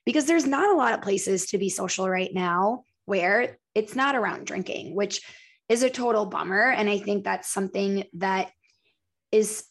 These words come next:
an important conversation to have, because we want to have these, like, really beautiful connections, and we don't get them when we center everything around drinking.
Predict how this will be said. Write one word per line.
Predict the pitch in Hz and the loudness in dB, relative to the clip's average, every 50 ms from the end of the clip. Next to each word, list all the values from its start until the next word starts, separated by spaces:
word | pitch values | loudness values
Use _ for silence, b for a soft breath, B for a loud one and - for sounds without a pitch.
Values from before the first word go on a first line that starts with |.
| - - | -6 -2
an | 214 202 202 | 0 2 2
important | 202 196 202 202 202 196 | 2 0 0 -2 -2 0
conversation | 196 196 196 190 185 - 190 185 - 185 | -2 0 -2 -2 0 -2 -2 -2 -2 -4
to | 185 185 | -4 -2
have, | 196 226 254 277 277 254 226 214 190 | -2 -2 0 2 4 4 2 2 2
because | 196 208 202 202 214 208 202 202 196 | 0 -2 -2 -2 0 0 2 2 0
we | 190 180 190 202 208 226 247 254 | 0 -6 -4 -4 -2 -2 -2 -2
want | 240 226 208 208 196 - | 0 2 2 0 0 -2
to | 196 | -4
have | 190 180 196 190 175 | -2 -2 -2 -2 -2
these, | 185 190 190 180 | -2 -2 -2 -2
like, | 196 196 190 - | -2 -4 -4 -4
really | 185 185 196 202 196 196 196 196 | -2 0 0 2 2 2 2 0
beautiful | 185 - 190 196 196 190 - - 190 185 | -2 -2 0 0 0 0 -2 -4 -6 -6
connections, | - - 190 196 214 262 262 - - - 196 196 190 185 | -6 -4 -2 0 0 0 -2 -4 -4 -2 -2 -2 -2 -2
and | - 170 | -2 -4
we | 190 202 | -2 0
don't | 196 214 208 - - | 0 0 -2 -2 -2
get | - 220 214 214 - | -2 -2 -2 -2 -2
them | 196 190 - - 175 | -4 -4 -4 -4 -4
when | 196 196 | -4 -2
we | 190 190 | -2 -2
center | 185 - - 185 180 - - | -2 -4 -4 -6 -6 -6 -6
everything | - 175 175 180 180 - 185 175 | -6 -4 -4 -4 -6 -6 -6 -6
around | 175 - - - - - | -6 -6 -8 -10 -12 -8
drinking. | - 202 208 214 208 - 185 - 339 - | -4 0 0 0 0 -2 -4 -6 -6 -16